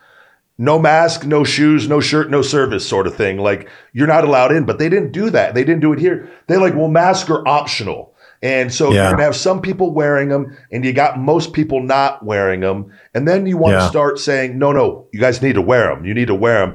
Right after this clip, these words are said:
Speaker 1: And you're like, "No, wait, you just said this." And so now it's just everyone's angry, and you got people judging people and being angry. And it, it's, it's all half-assed. And, like, my thing is, if you're gonna shut down,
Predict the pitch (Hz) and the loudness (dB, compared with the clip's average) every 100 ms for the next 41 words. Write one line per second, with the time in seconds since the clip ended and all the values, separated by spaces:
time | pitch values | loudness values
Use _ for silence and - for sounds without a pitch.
0 | - - 151 165 151 185 240 214 220 151 | -8 -4 0 2 0 2 2 4 0 -2
1 | 180 214 233 175 151 165 196 - _ _ | -4 -4 -2 -2 0 0 -2 -4 _ _
2 | _ 156 160 170 156 156 185 170 147 120 | _ -4 -2 -2 0 2 2 2 2 -2
3 | - - 127 - - 139 - - 151 151 | -8 -8 -8 -2 0 0 0 0 2 2
4 | 143 139 120 104 - 135 147 143 110 113 | 2 0 -2 -8 -8 -4 -2 -2 -2 0
5 | 104 101 - _ - 117 117 - 147 139 | 0 -4 -8 _ -8 -2 0 0 -2 -2
6 | 151 95 80 127 127 139 113 139 131 127 | -4 -4 0 0 0 -4 -2 -2 0 -2
7 | 113 120 123 117 123 131 127 135 123 - | -2 -2 -4 -4 -6 -4 -4 -4 -8 -14
8 | _ - 117 127 131 139 - - - 127 | _ -4 -2 0 0 -4 -6 -12 -8 -2
9 | 170 160 147 143 135 143 139 127 - 95 | 0 2 2 0 2 2 2 0 -4 -8
10 | 78 - - _ - 147 170 226 233 180 | -8 -18 -20 _ -4 0 2 0 0 -2
11 | 160 220 254 262 - 160 - 131 165 220 | -2 -2 0 -2 0 -2 0 0 0 -2
12 | - | -6